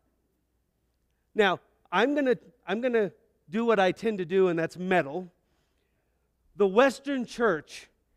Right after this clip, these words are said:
for close to two thousand years, has used this passage primarily for missionary activity, right? This is,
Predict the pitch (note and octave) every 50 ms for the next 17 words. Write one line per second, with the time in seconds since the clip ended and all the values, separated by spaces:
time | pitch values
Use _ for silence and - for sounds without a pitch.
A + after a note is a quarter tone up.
0 | _ _ _ _ _ _ _ _ _ _ _ A3 G3+ D#3 - - - C#4 C#4+ C#4
1 | G#3 - - A3 F#3 - A#3+ B3+ G#3+ - A3 G3+ G#3 G3+ E3 F#3 F#3+ G3+ B3 B3
2 | F#3 C#3 C#3 E3 F#3+ - - - _ _ _ _ _ _ _ _ _ _ _ _
3 | _ - A3 A3 G3+ E3 E3+ F3 A3 C#4 D4 D4+ C#4+ A#3 F3+ F3+ G3+ B3+ C#4 -
4 | - _ - B3+ C4 C4+ B3 - - D3+ C#3 D3 D3+ D#3 _ _ _ _ _ _
5 | _ _ _ _ _ _ _ _ _ _ _ _ C4+ C#4+ C4 B3+ C#4+ D#4+ D4+ C4+
6 | A#3 A3 - - G#3+ G#3 G3 E3+ - _ _ _ _ - F#3+ A3 C#4+ C4+ - -
7 | B3 A#3+ A#3 A#3+ A3+ A3+ A3+ A3+ A3 - - D#4 D#4+ A#3 D#3+ C3+ C3 C3+ D3 C#3+
8 | E3 A#3+ C#4+ - _ _ _ _ _ _ _ _ _ _ _ _ _ _ _ _
9 | _ _ _ _ D3+ F3 C#4 B3 - D4+ C4+ F#3+